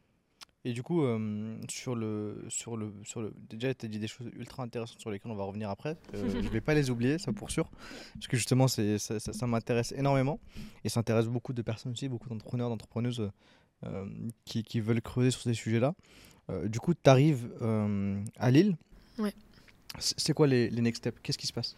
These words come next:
Speaker 2: Là, moi, j'étais dans un mood où je me disais, euh, «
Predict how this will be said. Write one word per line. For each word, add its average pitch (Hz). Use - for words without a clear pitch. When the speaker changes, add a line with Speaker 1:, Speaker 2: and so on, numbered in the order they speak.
Speaker 2:
Là, 220
moi, 233
j'étais 208
dans 202
un 196
mood 226
où 220
je 190
me 202
disais, 208
euh, « 180